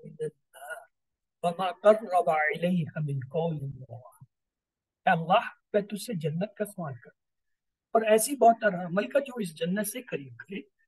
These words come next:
और मैं पनाह मांगता हूँ तेरी आग से और ऐसी बहुत और अमल से जो इस आग के करीब करे। अपना एहतसाब करते हुए जो है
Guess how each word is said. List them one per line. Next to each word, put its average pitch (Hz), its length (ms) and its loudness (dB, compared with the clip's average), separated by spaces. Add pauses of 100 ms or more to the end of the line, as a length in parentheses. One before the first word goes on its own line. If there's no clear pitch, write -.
(420)
और 262 140 0
मैं 233 160 0
पनाह 208 340 0
मांगता 269 440 -4
हूँ 254 100 0
तेरी 202 260 0
आग 185 180 6
से 247 140 -4
और 214 120 4
ऐसी 175 280 -2
बहुत 190 320 0
और 180 80 -6
अमल 190 340 -2
से 233 100 0 (340)
जो 226 80 0
इस - 160 -2
आग 135 240 -4
के 202 80 -4
करीब 131 280 -12
करे। - 480 -8
अपना 170 200 -6
एहतसाब - 560 -8
करते - 260 -6
हुए 160 300 -4 (500)
जो 165 80 -4
है 156 400 -2